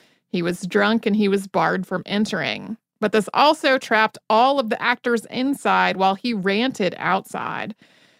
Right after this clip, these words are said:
Peg spoke to Robert at the door, promised to meet him the following day on the condition that he be sober, and then called an attorney to begin a legal separation.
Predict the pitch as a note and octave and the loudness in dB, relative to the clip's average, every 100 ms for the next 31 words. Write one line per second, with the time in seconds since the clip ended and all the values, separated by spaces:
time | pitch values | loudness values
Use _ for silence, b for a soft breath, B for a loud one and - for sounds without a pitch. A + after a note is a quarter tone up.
0 | b b - - F#3+ A3 A3 - G#3 A3+ | b b -14 0 2 2 0 -2 0 0
1 | G3+ F#3+ F#3 F#3 F3 - F#3 B3 B3+ A#3 | 0 0 2 -2 -4 -8 -4 4 6 6
2 | G#3+ G#3 - - F#3 G3+ G#3+ - G3 G#3+ | 4 2 -2 -2 2 4 2 0 0 0
3 | B3+ A3+ A3+ G3+ - G3+ G3 F#3 F#3 A3 | 0 0 2 0 0 0 2 -2 0 2
4 | A3 G#3+ G3 F3+ - G3+ G#3+ G#3+ G#3+ G3 | 2 2 0 -4 0 4 4 4 0 0
5 | G#3+ G#3+ F#3 - - D4+ D4+ G#3+ G3 F#3+ | 0 -2 -2 -6 0 0 4 4 4 0
6 | b b b - G3+ A3 A#3 A#3+ A3+ G3 | b b b -6 0 0 2 2 4 2
7 | F3 - B3 G#3 F#3+ F#3 F#3+ F#3 E3+ F3 | -2 0 0 2 0 -2 0 0 -2 -2
8 | F#3 F3+ - F3+ D#3 D#3 - - - A2+ | -2 -4 -4 -4 -4 -4 -6 -8 -10 -10